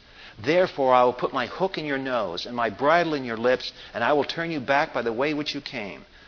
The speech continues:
And this will be a sign." And he goes on and gives you the various signs of the remnant, and we have to, we have to speed up here. Verse thirty-six, here's a picture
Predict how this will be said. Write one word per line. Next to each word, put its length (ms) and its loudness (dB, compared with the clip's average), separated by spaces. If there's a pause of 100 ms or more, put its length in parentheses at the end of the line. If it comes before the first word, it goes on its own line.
(520)
And 180 -8
this 180 -2
will 80 -6
be 140 2
a 60 2
sign." 420 -4
And 100 -6
he 40 -6
goes 220 -4
on 160 -2
and 100 -8
gives 160 -6
you 60 -10
the 80 -8
various 320 -4
signs 380 -6
of 40 -10
the 60 -6
remnant, 460 -6
and 80 -12
we 80 -10
have 220 -4
to, 120 -6 (340)
we 120 -10
have 140 -6
to 120 -14
speed 400 -8
up 140 -8
here. 240 -8 (500)
Verse 240 2 (200)
thirty-six, 760 0 (560)
here's 380 0
a 40 -4
picture 600 -2